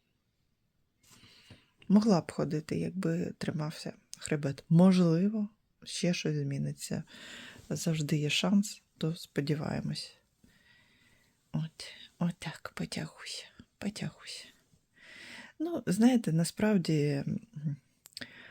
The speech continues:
спочатку, коли це все відбулося, звісно, і дуже шкода, але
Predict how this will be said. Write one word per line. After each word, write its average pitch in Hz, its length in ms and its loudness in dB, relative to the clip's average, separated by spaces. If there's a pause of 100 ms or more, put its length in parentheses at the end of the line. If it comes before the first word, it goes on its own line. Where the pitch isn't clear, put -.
(480)
спочатку, - 580 0
коли 147 240 -2
це 143 180 -4
все 147 260 -4
відбулося, 170 640 2
звісно, 151 500 0
і 139 340 -2
дуже 139 320 -4
шкода, 196 680 -2
але 147 720 -2